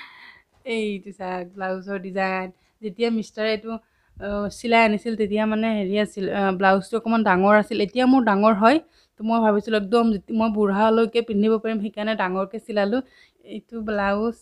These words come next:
তাৰপিছত এইটো সেই চুৰ্ণিটো, আৰু এইটো, অ, তলৰটো। তো বহুত, গোটেইখিনি stone আছে আৰু বহুত বেছি ওজন হয়। একদম এইটো পিন্ধিলে যেন লাগে, অ, এইটোৱে মোক দাঙি লৈ গৈছে, এনেকুৱা ওজন। তো এইটো চাইড কৰি থৈছো,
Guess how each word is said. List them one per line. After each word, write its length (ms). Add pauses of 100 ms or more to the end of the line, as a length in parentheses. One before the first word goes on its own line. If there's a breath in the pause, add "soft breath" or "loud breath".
তাৰপিছত 380
এইটো 260
সেই 140
চুৰ্ণিটো, 520 (580 soft breath)
আৰু 240
এইটো, 380 (560)
অ, 100 (360)
তলৰটো। 440 (1120)
তো 80
বহুত, 300
গোটেইখিনি 420
stone 280
আছে 180
আৰু 120
বহুত 260
বেছি 220
ওজন 300
হয়। 220 (680)
একদম 360 (100)
এইটো 200
পিন্ধিলে 440
যেন 180
লাগে, 400
অ, 180 (140)
এইটোৱে 280
মোক 200
দাঙি 240
লৈ 160
গৈছে, 280
এনেকুৱা 380
ওজন। 400 (920)
তো 160
এইটো 180
চাইড 280
কৰি 240
থৈছো, 340